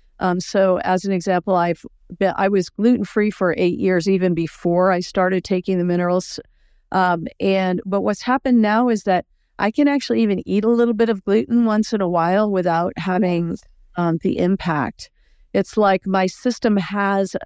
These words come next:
a level of bandwidth to deal with the, you know, inflammations that occur from environmental toxins or different things that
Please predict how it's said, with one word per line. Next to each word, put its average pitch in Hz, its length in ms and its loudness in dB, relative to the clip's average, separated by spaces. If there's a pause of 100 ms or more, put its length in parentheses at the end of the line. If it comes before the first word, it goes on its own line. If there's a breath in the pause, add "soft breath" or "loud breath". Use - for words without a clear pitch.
(160)
a 185 160 0
level 185 380 2
of 160 140 -2 (140)
bandwidth 185 560 0
to - 160 -4
deal 208 540 0
with 208 380 0 (440)
the, 185 420 2 (340)
you 202 180 0
know, 170 180 0
inflammations 180 800 0
that 170 160 2
occur 180 480 -2
from 170 400 -2
environmental 170 640 0
toxins 165 580 -4
or 160 180 2
different 160 380 -4
things 165 280 -2
that 151 200 -2